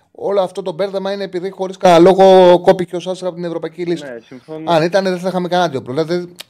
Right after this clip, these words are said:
Speaker 1: έχει ανοίξει ένα θέμα που είναι ακριβώς όπως το πες, το περιγράφεις πάρα πολύ ωραία,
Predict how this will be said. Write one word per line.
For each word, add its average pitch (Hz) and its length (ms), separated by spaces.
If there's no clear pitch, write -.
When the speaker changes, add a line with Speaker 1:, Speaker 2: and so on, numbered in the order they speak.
Speaker 1:
έχει 175 260
ανοίξει 196 320
ένα 190 140
θέμα 175 500
που 175 80
είναι 196 100
ακριβώς 202 360
όπως 147 160
το 143 80
πες, 127 120
το 143 60
περιγράφεις 160 340
πάρα 175 220
πολύ 135 140
ωραία, 127 420